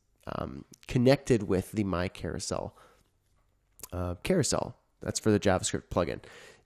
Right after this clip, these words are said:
Data dash slide dash two equals, and now it needs to slide to the first slide,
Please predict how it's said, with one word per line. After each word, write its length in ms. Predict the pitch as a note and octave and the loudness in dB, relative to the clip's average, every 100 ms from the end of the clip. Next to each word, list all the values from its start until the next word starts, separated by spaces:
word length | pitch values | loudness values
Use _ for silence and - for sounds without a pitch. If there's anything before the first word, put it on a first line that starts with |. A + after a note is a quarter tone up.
| - | 0
Data 280 | B2 C3+ D3 | 4 6 6
dash 380 | A#2+ G2 G2+ - | 4 2 2 0
slide 540 | - A2+ G#2+ G#2+ G2+ | 0 2 4 2 2
dash 400 | F#2+ F2 G2 - | 0 0 -2 -4
two 400 | - C3+ D3+ A3 - _ _ _ _ _ _ - | 2 8 8 6 -2 _ _ _ _ _ _ -4
equals, 540 | B2 E3+ G3 G3+ - _ - _ _ - | -2 2 2 2 -2 _ -20 _ _ -6
and 100 | G#2 | 4
now 140 | A#2+ | 4
it 60 | B2 | 6
needs 180 | C3+ - | 4 4
to 80 | |
slide 340 | B2 C#3 C3 C3 | 4 8 8 8
to 80 | B2 | 4
the 120 | A2+ | 2
first 640 | - - F3+ F#3 - - - | -2 2 6 6 4 -2 -2
slide, 760 | - - D3 B2+ F2+ D2+ D#2 | 2 4 6 6 6 0 -4